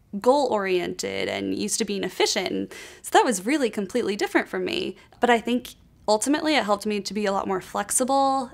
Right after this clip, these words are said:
um, a lot more adaptable, and helped me to understand and see other people's viewpoints, and even if they were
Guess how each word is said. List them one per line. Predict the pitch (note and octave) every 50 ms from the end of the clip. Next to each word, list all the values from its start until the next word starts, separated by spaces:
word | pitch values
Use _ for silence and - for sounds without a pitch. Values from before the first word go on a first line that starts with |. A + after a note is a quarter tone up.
| - -
um, | G3 G3 F#3 F3+ F3+ F3 F3
a | F3 - -
lot | F#3+ F#3 - -
more | F#3+ F#3+
adaptable, | F#3 F#3 G3+ G3+ G3 - G#3 G3+ G#3 G3+
and | G#3 F#3+ F#3+ F#3+ F#3 F#3 F#3 F#3+ F#3+ F#3 - - -
helped | - - B3 B3 -
me | B3+ B3 A#3+
to | - - A#3 A3 G#3 G#3 -
understand | - G3+ G3+ G#3+ A3+ G#3+ - - G3+ G3 G3 G3+ F#3+
and | F#3 F3+
see | - G#3 -
other | - F#3 F#3 F3+
people's | - G3+ F#3 - F#3+ F#3 F#3 F#3 - - - - - - - - _ -
viewpoints, | G3 F#3+ G3+ - - A#3 B3 C#4 C4 - -
and | G3+ F#3+
even | F#3 F#3 F#3 F#3+
if | F#3+ F#3 F#3 -
they | F#3+ F#3+
were | F#3 F3+ F3 F3 F3 F3 F3